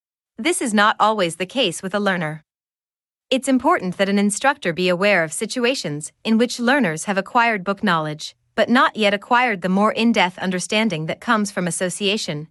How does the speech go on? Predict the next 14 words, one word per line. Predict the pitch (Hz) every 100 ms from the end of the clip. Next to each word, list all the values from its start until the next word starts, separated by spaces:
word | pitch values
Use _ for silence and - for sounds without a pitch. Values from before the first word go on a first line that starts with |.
| -
and | 202
experience. | 202 - - 185 165 156 - - _ _ _ _ _ _ _ _ _
For | _ 302
example, | 269 196 202 240 160 147 - _
after | 240 247 254
acquiring | 240 - 247 262 202
substantial | - 170 - 214 233 247
knowledge | 190 170 165 160
of | 175
a |
single-engine, | 180 262 254 247 269 262 151 147 151 _
two-seat | - 311 311 294 -
training | - 208 196 -
aircraft, | 226 247 160 143 -